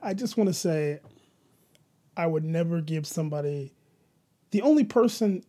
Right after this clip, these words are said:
in the M L B that deserves a contract of the stature that,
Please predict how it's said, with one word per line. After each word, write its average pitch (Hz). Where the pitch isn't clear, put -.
in 202
the 165
M 175
L 165
B 160
that 151
deserves 156
a 160
contract 165
of 190
the 160
stature 160
that, 147